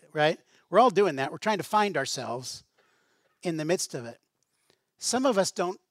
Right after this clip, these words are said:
resonate with any of that. You think, "Well, I'm not lost. I've known Jesus for a long time. I'm, I'm not strayed. I mean, I'm going after him.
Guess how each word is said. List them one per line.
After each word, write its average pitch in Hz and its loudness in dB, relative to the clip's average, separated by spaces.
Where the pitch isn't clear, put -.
resonate 185 0
with 165 -8
any 208 -2
of 127 -2
that. 104 -6
You 185 -6
think, 180 -4
"Well, 156 -6
I'm 214 -4
not 139 0
lost. 143 -2
I've 190 -8
known 156 -8
Jesus 143 -10
for 151 -10
a 143 -8
long 151 -8
time. 180 -16
I'm, - -10
I'm 165 -4
not 247 -2
strayed. 180 -2
I 156 -2
mean, 175 0
I'm 151 -4
going 156 -6
after 170 -4
him. 202 -2